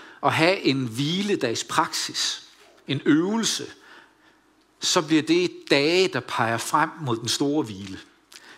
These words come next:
Det bliver dage, der holder liv i det store håb. Det håb, som ellers kan blive kvalt i aktivitet. Tænk engang, Gud gav dem den her befaling om at holde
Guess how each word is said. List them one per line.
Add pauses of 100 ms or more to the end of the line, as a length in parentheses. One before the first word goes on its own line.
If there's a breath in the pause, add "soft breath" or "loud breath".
Det
bliver (580)
dage,
der
holder
liv
i
det
store
håb. (800 soft breath)
Det
håb,
som
ellers (400 loud breath)
kan
blive
kvalt (260)
i
aktivitet. (2250 loud breath)
Tænk
engang,
Gud
gav
dem
den
her
befaling
om
at
holde